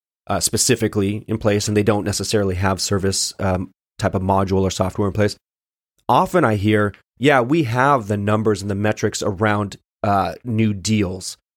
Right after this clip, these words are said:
right? Once we know that there's a sales conversation to be had, we can measure that." What we're missing is once they become a marketing qualified lead, you can kind of track that in Salesforce and similar so-, s-,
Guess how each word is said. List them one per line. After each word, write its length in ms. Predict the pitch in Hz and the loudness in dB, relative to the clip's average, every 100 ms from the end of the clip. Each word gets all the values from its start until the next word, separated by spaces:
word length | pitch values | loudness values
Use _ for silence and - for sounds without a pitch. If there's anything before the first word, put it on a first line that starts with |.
| _ | _
right? 260 | 110 107 104 | 0 2 2
Once 280 | 113 110 | -2 -2
we 140 | 110 117 | -2 0
know 280 | 110 127 131 | 2 2 2
that 140 | 120 | 0
there's 160 | 117 104 | -2 -2
a 40 | |
sales 300 | - 117 110 | 0 0 0
conversation 540 | - 101 101 107 - 98 | -2 -2 -2 -4 -4 -6
to 120 | 101 | -6
be 120 | 101 | -6
had, 380 | 95 107 117 110 | -2 0 0 0
we 80 | 127 | -2
can 240 | 127 104 | -2 -2
measure 300 | 101 104 98 | 0 0 -2
that." 240 | 95 95 - _ _ _ _ | -6 -8 -12 _ _ _ _
What 320 | 104 123 147 | 0 0 2
we're 140 | 123 113 | 0 0
missing 520 | 117 165 - 123 107 | 0 -2 -2 -2 -2
is 440 | 90 110 104 92 - _ _ _ - | 0 0 0 -2 -8 _ _ _ -14
once 380 | 101 127 143 - | -2 0 0 0
they 160 | 139 | -2
become 500 | 113 110 - 127 117 - | -2 -6 -2 0 0 -2
a 120 | 98 | -4
marketing 520 | 101 104 113 113 101 | 0 0 0 -2 -8
qualified 600 | - 110 104 - 98 98 | -2 0 0 -2 -2 -2
lead, 380 | 101 104 120 165 | -2 0 0 -2
you 80 | 165 | -4
can 120 | 170 | -4
kind 200 | 202 240 | -2 -2
of 140 | 139 | -4
track 360 | - - 107 117 | -4 0 0 2
that 160 | 123 92 | 0 0
in 60 | |
Salesforce 680 | 101 - 104 107 113 113 - | -2 0 0 0 0 0 0
and 100 | 101 | -4
similar 240 | 110 104 | -2 -4
so-, 220 | 92 107 - | -2 -2 -4
s-, 200 | - | -10